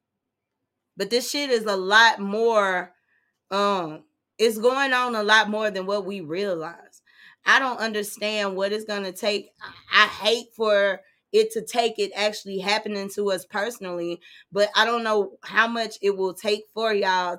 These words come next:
to realize that human trafficking is real. What is it gonna take to make y'all realize that those stories that you see on, um, Lifetime, that they, they're real? And if they're not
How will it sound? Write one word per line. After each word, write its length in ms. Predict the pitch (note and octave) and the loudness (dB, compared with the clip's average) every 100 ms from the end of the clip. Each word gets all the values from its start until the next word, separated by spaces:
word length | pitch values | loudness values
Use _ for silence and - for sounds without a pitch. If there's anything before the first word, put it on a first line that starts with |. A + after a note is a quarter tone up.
| - | -8
to 120 | F3 | -8
realize 680 | E3+ G#3 G3 F#3 F3 E3 E3 | -2 0 0 0 -2 -2 -2
that 220 | E3 D#3+ _ _ _ | -2 -2 _ _ _
human 300 | C4+ C#4 C#4 | -2 0 0
trafficking 640 | C4 B3+ B3+ B3+ A3 G3+ F#3 | 2 4 4 2 -6 -6 -6
is 180 | E3 | -8
real. 360 | D#3+ E3 E3 E3 _ _ _ _ _ _ _ _ _ _ _ - | -8 -8 -8 -12 _ _ _ _ _ _ _ _ _ _ _ -4
What 220 | F#3+ B3 | 0 0
is 140 | C#4 | -2
it 100 | C4 | -6
gonna 240 | B3+ B3 A#3+ | -6 -4 -4
take 360 | C4 A#3 A3 - | 0 0 -2 -6
to 100 | G#3+ | -4
make 240 | G#3+ G#3 | -4 0
y'all 240 | G#3+ G#3 | 0 2
realize 560 | F#3+ G#3+ G#3+ G3+ F#3 F3+ | 0 0 0 0 0 -2
that 160 | F#3 F#3 | -6 -4
those 220 | F#3+ F#3+ | -4 -4
stories 540 | - G#3 G#3+ A3 A3 - - _ | -6 -4 -2 0 -2 -4 -20 _
that 240 | F#3 G3+ G#3+ | -4 -4 -6
you 80 | |
see 480 | G#3 - A3+ G#3+ G3+ - _ - | -12 -10 -8 -6 -8 -12 _ -6
on, 380 | G3+ G3 G3 F#3+ | -4 -2 -4 -4
um, 320 | F#3+ F#3+ F3+ | -4 -4 0
Lifetime, 640 | F#3+ A3+ A3 A3+ G3+ F#3 | 4 4 4 -2 0 0
that 160 | F3+ - | -4 -4
they, 260 | G#3 G3+ F3 | -4 -4 0
they're 260 | G#3+ A#3 | 2 2
real? 460 | A3 G3 F3+ F3 F#3+ _ _ _ _ _ _ _ _ _ | 0 0 0 -4 -6 _ _ _ _ _ _ _ _ _
And 180 | A3 A#3 | -4 0
if 140 | A3+ | 0
they're 160 | A#3 A#3+ | 2 2
not 260 | A#3 A#3 | 4 2